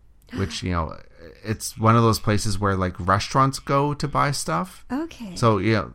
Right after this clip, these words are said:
Speaker 1: you know, like, there's, like, you can buy frozen food, you can buy fresh food, and all of it doesn't have branding on it. It's just, like, plain packaging.
Speaker 2: Oh, cool.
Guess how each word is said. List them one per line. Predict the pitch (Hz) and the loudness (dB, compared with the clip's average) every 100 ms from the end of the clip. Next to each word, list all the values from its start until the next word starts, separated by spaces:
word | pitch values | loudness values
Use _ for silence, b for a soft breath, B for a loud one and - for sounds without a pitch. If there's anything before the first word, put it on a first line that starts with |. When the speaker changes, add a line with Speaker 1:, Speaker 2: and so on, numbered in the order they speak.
| - | -10
Speaker 1:
you | 101 107 | -4 0
know, | 98 | 0
like, | 92 98 - | 0 -4 -2
there's, | 104 92 | -2 -2
like, | 107 95 - - B B B B | -2 -2 -4 -18 B B B B
you | 107 | 0
can | 107 | 4
buy | 104 | 4
frozen | - 110 110 107 101 | 4 2 4 2 2
food, | 110 104 | 0 0
you | |
can | 98 | -2
buy | 92 90 | -4 -4
fresh | - 117 107 - | 2 2 2 -6
food, | - 113 107 104 101 - B - | -4 0 2 2 0 -6 B -2
and | 104 | 2
all | 98 110 | 4 4
of | 104 | 2
it | 104 | 0
doesn't | 104 98 | -2 0
have | 101 87 | 0 0
branding | - 87 95 107 120 120 | 0 2 2 2 0 0
on | 127 | 0
it. | 127 | -2
It's | 98 | -6
just, | 95 - | -8 -6
like, | 90 - - | -8 -10 -14
plain | - 101 98 | -8 -4 -4
packaging. | 101 - - 120 135 147 170 | -4 -4 -6 -6 -6 -8 -6
Speaker 2:
Oh, | 294 277 | -6 -6
cool. | - 392 254 214 214 | -4 -4 -4 -8 -14